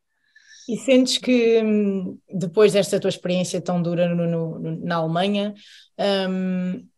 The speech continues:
havia alguma opção de encontrares um outro clube ainda no estrangeiro onde pudesses encontrar, eh, as, as condições que precisavas, sociais e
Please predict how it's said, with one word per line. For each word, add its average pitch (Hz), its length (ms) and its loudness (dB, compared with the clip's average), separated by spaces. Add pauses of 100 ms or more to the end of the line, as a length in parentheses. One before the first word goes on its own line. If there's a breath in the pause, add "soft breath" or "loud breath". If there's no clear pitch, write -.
(140)
havia 226 340 6
alguma 220 420 6
opção 202 680 2
de 185 360 0
encontrares 190 540 -2
um 190 140 0
outro 214 440 6
clube 185 580 -2 (360)
ainda 202 320 2
no 196 80 0
estrangeiro 185 800 2
onde 185 220 -4
pudesses 180 340 2
encontrar, 175 600 2 (540 soft breath)
eh, 175 680 2
as, - 680 -4
as 170 140 0
condições 196 420 0
que - 60 -10
precisavas, 175 840 2
sociais 170 800 -2
e 160 420 -4